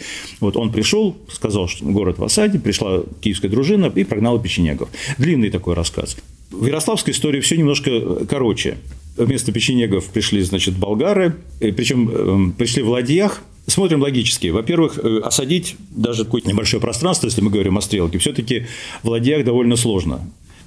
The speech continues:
Особенно если считать, что Медведевский овраг был проточным в древности. Значит, огромная должна быть эскадра, которая, значит, должна была держать в осаде. То есть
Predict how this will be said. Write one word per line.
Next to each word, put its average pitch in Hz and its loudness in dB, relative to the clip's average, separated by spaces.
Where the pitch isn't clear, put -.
Особенно 139 2
если 127 2
считать, 135 0
что - -2
Медведевский 117 2
овраг 113 0
был 110 2
проточным 98 -2
в 101 -2
древности. 78 -2
Значит, 92 -2
огромная 104 0
должна 104 -2
быть 92 -2
эскадра, 147 -2
которая, 107 0
значит, 104 0
должна 104 -2
была 104 2
держать 101 0
в 101 -2
осаде. 78 -2
То 87 -2
есть 101 -4